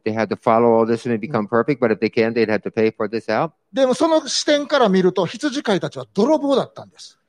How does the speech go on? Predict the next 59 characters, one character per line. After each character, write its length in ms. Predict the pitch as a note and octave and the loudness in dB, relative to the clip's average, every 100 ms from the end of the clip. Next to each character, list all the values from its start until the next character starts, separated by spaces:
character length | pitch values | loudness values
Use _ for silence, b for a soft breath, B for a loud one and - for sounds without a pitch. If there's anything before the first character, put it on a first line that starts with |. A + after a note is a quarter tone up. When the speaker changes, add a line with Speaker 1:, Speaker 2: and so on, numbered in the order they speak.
| _ | _
Speaker 1:
But 180 | C3 C3 | 0 4
looking 300 | D3 F3 E3+ | 4 2 2
at 100 | D#3 | 0
it 120 | - | 2
from 140 | C#3+ C3+ | -2 2
that 460 | F3+ A#3 G3 - | 2 4 0 -4
perspective, 580 | - C#3+ - D3 D3 D3 | -4 -2 2 0 2 -4
the 80 | C#3+ | -4
shepherds 440 | - G3 G3+ B2+ | 0 0 0 -2
were 100 | B2+ | -2
kinda 260 | A#2+ C3+ C3 | -4 -4 -4
like 200 | B2 A2+ | -4 -8
thieves. 440 | - A3+ G#3+ C3+ G3+ | -4 -2 -2 -4 -2
Speaker 2:
な 100 | D4+ | 0
ん 40 | |
で 100 | F#4 | 0
か 80 | F#4+ | -2
と 60 | G#3 | -2
い 20 | |
う 20 | |
と、 100 | G3 | -2
羊 340 | A#3 F4+ G#4+ | -4 -4 -4
飼 100 | F#4 | -2
い 40 | A#3 | -4
と 20 | |
い 20 | |
う 0 | |
の 40 | F3+ | -4
は 60 | |
羊 460 | G3 C#4+ D#4 C#4 C#4+ | -6 -2 -2 0 0
を 160 | C4+ C4+ | 0 0
こ 140 | F#3+ | -6
う 60 | - | -4
飼 200 | E3 G#3 | 2 4
う 60 | |
で 100 | G3+ | 4
し 80 | D3 | 0
ょ？ 80 | F3+ | -6
そ 140 | C4+ | -4
し 20 | |
て 80 | A#3+ | -4
羊 360 | B3+ D#4 D4 D4+ | -2 -4 -4 -6
っ 40 | |
て 120 | - | -6
そ 120 | - A#3 | -2 2
の 120 | B3 | 2
辺 180 | C#4 C4+ | 2 -2
の 100 | C#4 | -2
草 240 | D4 D#4 | 0 0
全 140 | C#4 D4 | 2 0
部 80 | |
食 220 | F#3 - B3+ | -2 0 2
う 20 | |
や 80 | A3+ | 2
な 100 | A#2+ | 0
い 80 | |
で 60 | A2+ | -10
す 100 | - | -20
か。 140 | - | -20